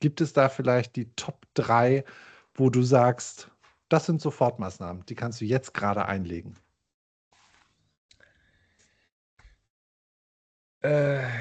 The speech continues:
Speaker 2: also zwei würde ich gerne nennen.
Speaker 1: Ja, auch das ist okay.
Speaker 2: Ja?
Speaker 1: Dann machen wir
Speaker 2: Okay.
Speaker 1: zwei, natürlich.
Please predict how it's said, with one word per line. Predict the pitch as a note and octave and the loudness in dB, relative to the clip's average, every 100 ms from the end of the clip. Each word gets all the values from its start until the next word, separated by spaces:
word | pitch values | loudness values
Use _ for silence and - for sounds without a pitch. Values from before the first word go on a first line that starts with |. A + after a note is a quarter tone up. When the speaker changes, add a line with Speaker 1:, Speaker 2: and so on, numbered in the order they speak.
| A#2+ | -6
Speaker 2:
also | A#2+ B2 C3 B2+ - - | -4 -2 -2 -4 -12 -16
zwei | - C3 A#2+ F2 D2 - | -8 0 0 0 -4 -8
würde | E2+ D#2+ | -10 -8
ich | - | -4
gerne | E2+ D#2 | -4 -4
nennen. | D2 C#2+ D2+ - _ | -10 -12 -16 -20 _
Speaker 1:
Ja, | B2 B2+ A#2 - - _ _ _ _ _ _ _ - | 4 6 2 -6 -16 _ _ _ _ _ _ _ -6
auch | C#3+ | -2
das | - C#3+ A#2+ | 0 0 -2
ist | G#2 | -10
okay. | F#2+ - F2+ E2 _ - - _ | -10 -8 -10 -10 _ -16 -16 _
Speaker 2:
Ja? | - A2 F#3 D#3 | -2 0 0 -4
Speaker 1:
Dann | A#2+ | -4
machen | A#2+ A#2+ | -2 0
wir | |
Speaker 2:
Okay. | D#3 | 0
Speaker 1:
zwei, | - C#3+ A#2+ | 2 4 4
natürlich. | A2 A2+ D#3+ C3+ G2 F#2+ | 4 2 2 0 -2 -10